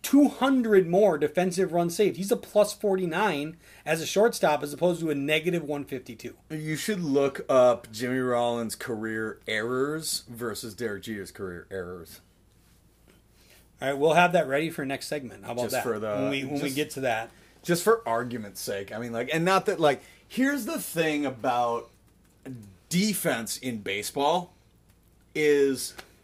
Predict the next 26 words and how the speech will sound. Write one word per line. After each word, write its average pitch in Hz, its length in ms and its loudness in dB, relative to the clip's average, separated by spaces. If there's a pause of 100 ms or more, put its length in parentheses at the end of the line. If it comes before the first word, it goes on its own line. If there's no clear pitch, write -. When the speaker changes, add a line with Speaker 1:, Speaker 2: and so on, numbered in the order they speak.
(180)
Speaker 2:
there 175 520 0
is 151 440 2
nothing 127 1080 -2 (180)
surefire 110 800 -4
to 123 140 -8
determine 107 840 -8 (440)
what 127 400 -2
is 131 280 -2
and 113 120 -10 (100)
ain't 107 300 -10 (1500)
the 117 240 -4
right 110 360 -4 (260)
way 123 200 -2
to 98 60 -6
call 92 340 -6
it. - 160 -16
Am 123 120 -6
I 135 100 2
right? 131 380 0 (920)
Speaker 1:
Well, 311 100 6
right. 247 200 8
It's, 180 180 -2
it's 220 280 -4
this, 180 320 -8 (120)
there's 196 200 2
sub-, 175 200 2